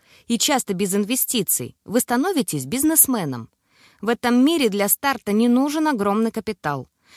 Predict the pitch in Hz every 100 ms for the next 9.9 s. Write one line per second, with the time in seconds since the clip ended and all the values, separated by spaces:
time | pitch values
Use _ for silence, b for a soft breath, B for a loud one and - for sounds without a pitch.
0 | b 233 262 349 381 320 262 294 - 196
1 | 160 160 277 226 208 196 175 180 226 254
2 | - 165 165 - 143 170 233 220 180 b
3 | b - 185 170 220 - 156 135 170 226
4 | 208 180 - 165 160 156 151 180 208 -
5 | 220 202 131 - - _ _ - 190 220
6 | 269 269 233 233 233 311 285 285 240 226
7 | - 269 - 247 214 196 196 220 220 262
8 | 302 302 - - 117 _ _ _ _ _
9 | _ - 175 - 151 147 220 247